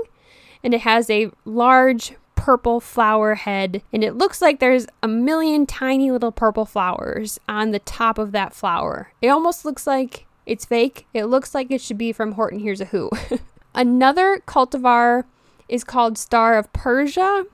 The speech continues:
It's very similar in its growth as the Purple Sensation, how it grows, what it kind of looks like, but the flowers are slightly different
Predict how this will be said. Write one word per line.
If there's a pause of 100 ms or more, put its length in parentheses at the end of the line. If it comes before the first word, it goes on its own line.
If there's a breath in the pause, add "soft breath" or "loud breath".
(260)
It's
very
similar (140)
in
its (160)
growth (100)
as
the
Purple
Sensation,
how
it
grows,
what
it (200)
kind
of
looks
like, (500 soft breath)
but
the
flowers
are
slightly
different